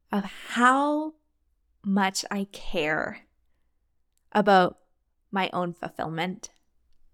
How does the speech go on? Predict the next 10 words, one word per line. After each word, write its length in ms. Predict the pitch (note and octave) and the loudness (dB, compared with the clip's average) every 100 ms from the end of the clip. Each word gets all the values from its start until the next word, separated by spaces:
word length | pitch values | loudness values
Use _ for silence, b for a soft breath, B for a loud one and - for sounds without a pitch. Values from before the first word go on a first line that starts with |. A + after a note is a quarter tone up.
| - - - - - _ _ _ _ _ - | -20 -20 -20 -20 -20 _ _ _ _ _ -6
of 160 | G3 | -2
living 600 | G3+ G#3 G3+ G3+ G3+ G3+ - | 2 4 4 2 0 -2 -2
a 100 | G3 | 0
life 360 | F3+ F3 G3 - | 2 2 0 -2
that 100 | G3 | -2
is 120 | F#3 | 0
aligned 640 | F#3+ F#3 E3+ F#3 F#3+ G3 F#3+ | -2 0 -2 -2 -2 -2 -2
with 180 | F#3+ | -6
my 180 | F#3 F3+ | -6 -10
heart, 800 | F#3+ - - F#3+ G#3+ B3+ - | -10 -12 -4 -2 0 -2 -8